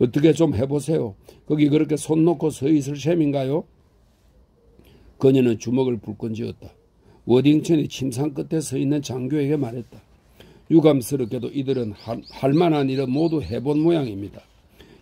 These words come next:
연대 외과의가 그를 치료하고 있습니다. 당신 남편이 그를 훈련시켰죠. 그는 부인의 남편이라면 취했을 모든 수단을 다 동원한 모양입니다."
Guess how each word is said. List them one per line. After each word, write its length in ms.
연대 300
외과의가 760
그를 260
치료하고 520
있습니다. 480
당신 440
남편이 480
그를 180
훈련시켰죠. 840
그는 320
부인의 380
남편이라면 800
취했을 520
모든 500
수단을 540
다 340
동원한 380
모양입니다." 600